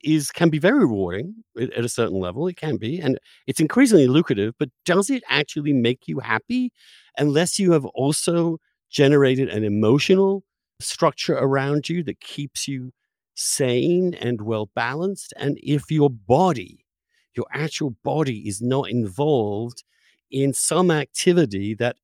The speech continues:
that appeases its needs too. In other words, that we are, we are complicated creatures, but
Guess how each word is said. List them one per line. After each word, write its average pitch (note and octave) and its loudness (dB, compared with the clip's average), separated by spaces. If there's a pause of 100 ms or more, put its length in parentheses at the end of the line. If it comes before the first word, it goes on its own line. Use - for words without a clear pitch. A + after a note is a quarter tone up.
that A#2+ -2
appeases C3 -8
its - -6
needs A#2+ -2
too. G#2+ 0
In A#2 0
other C#3 2
words, C3 2
that B2+ -2 (400)
we D3 4
are, C#3+ 6
we D3 2
are E3+ 2
complicated C#3 -2
creatures, B2+ -6
but D3 2